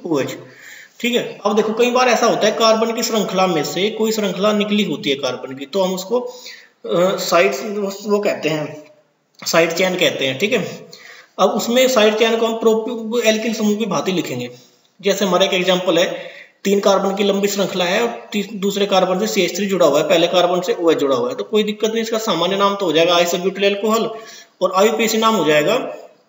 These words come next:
देखो सीएच थ्री को क्या कहते हैं? मेथिल। तो कितने नंबर पे जुड़ा हुआ मेथिल? टू नंबर पे। पहले नंबर पे ओएच है तो टू नंबर पे सीएच थ्री, तो हो जाएगा टू मेथिल प्रोपेन। तीन कार्बन के लिए प्रोप, सिंगल बॉन्ड के लिए एन और ओएच के लिए ओल लगेगा।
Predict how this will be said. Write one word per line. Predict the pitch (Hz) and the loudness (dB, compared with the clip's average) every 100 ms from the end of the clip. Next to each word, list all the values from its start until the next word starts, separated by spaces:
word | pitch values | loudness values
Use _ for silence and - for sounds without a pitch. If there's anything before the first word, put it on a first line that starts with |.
| _ _ _ - | _ _ _ -6
देखो | 156 156 147 | -4 -2 -4
सीएच | - 214 208 | 2 2 4
थ्री | 202 | 2
को | 214 | 4
क्या | 226 | 4
कहते | 214 170 | 2 2
हैं? | 151 | 2
मेथिल। | 151 - 131 - | 2 0 -4 -6
तो | 170 | -4
कितने | 214 220 | 0 2
नंबर | 226 233 | 4 6
पे | 233 | 6
जुड़ा | 233 | 6
हुआ | 202 208 | 4 4
मेथिल? | - 220 | 0 -4
टू | - 226 | -2 2
नंबर | 180 147 135 | 4 4 2
पे। | 139 | 2
पहले | 160 175 | 2 2
नंबर | 196 196 | 2 2
पे | 214 | 4
ओएच | 226 226 220 | 4 4 0
है | |
तो | 220 | -4
टू | 220 | -2
नंबर | 208 208 214 | 0 0 0
पे | 220 | -2
सीएच | 240 233 | -2 -2
थ्री, | 220 220 - - - - _ | -4 -6 -10 -18 -20 -20 _
तो | 190 | 0
हो | 190 | 2
जाएगा | 156 170 214 - | 2 2 0 -4
टू | - 233 240 | -4 -2 2
मेथिल | 220 165 156 220 226 - | 2 2 2 -2 -2 0
प्रोपेन। | 180 151 180 185 185 123 - - - | 0 2 2 2 2 -2 -6 -12 -4
तीन | 180 185 | -2 2
कार्बन | 185 180 185 | 2 2 0
के | |
लिए | 196 | -2
प्रोप, | 190 190 208 | 0 0 0
सिंगल | 180 170 175 | 0 0 0
बॉन्ड | 185 180 | 0 0
के | 180 | 0
लिए | 180 185 | 0 0
एन | 208 240 - - - - _ | -2 -2 -8 -16 -20 -20 _
और | 165 - | -2 2
ओएच | 170 185 - | 4 4 2
के | 190 | 0
लिए | 214 262 - - | 0 -2 -6 -4
ओल | 151 170 | 2 4
लगेगा। | 165 175 196 | 4 4 2